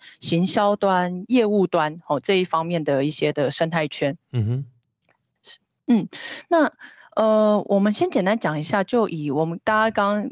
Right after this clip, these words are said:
Speaker 1: 听，一直在听到我在说，哎，我是做 B 端，我是做 B 端，或是一些 B 端、C 端，好，这到底是什么哦？
Speaker 2: 是。
Speaker 1: 其实 C 端就是指的是我们一般的消费者，末端的消费者，
Speaker 2: 嗯。
Speaker 1: 就是所谓的 C 端。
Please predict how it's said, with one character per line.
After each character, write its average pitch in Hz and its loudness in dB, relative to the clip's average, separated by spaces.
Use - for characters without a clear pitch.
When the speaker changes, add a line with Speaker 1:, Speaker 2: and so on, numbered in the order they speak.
Speaker 1:
听， - -8
一 220 0
直 - -4
在 185 2
听 202 -4
到 202 2
我 151 2
在 175 2
说， 170 0
哎， 143 -4
我 156 0
是 185 -2
做 185 0
B 165 -4
端， 156 0
我 147 -2
是 156 -4
做 165 0
B 151 -2
端， 156 0
或 160 0
是 160 0
一 160 0
些 165 2
B 156 -4
端、 160 -2
C 143 -4
端， 135 -2
好， 147 -4
这 - -6
到 185 0
底 156 0
是 185 -4
什 156 -2
么 127 -4
哦？ 131 -2
Speaker 2:
是。 - -2
Speaker 1:
其 269 2
实 294 4
C 302 2
端 285 2
就 285 2
是 254 0
指 147 -6
的 151 0
是 185 0
我 156 0
们 147 -6
一 226 0
般 196 -2
的 175 0
消 160 0
费 160 -2
者， - -8
末 247 4
端 185 -2
的 170 0
消 151 0
费 156 0
者， - -8
Speaker 2:
嗯。 - -10
Speaker 1:
就 190 2
是 196 2
所 151 -2
谓 147 0
的 156 -2
C 143 -6
端。 135 -4